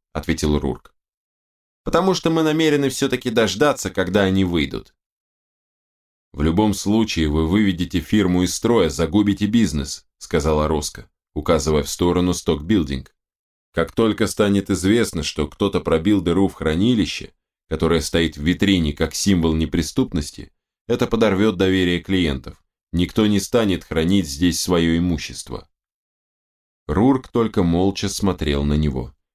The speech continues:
Призыв капитана полиции попал на бесплодную почву.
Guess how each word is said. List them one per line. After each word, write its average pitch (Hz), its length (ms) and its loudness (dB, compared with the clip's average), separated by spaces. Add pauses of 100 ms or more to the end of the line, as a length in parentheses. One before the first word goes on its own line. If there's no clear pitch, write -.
(220)
Призыв 82 400 0
капитана 95 460 0
полиции 98 560 0
попал 87 480 0
на 92 120 0
бесплодную 78 760 -2
почву. - 500 -8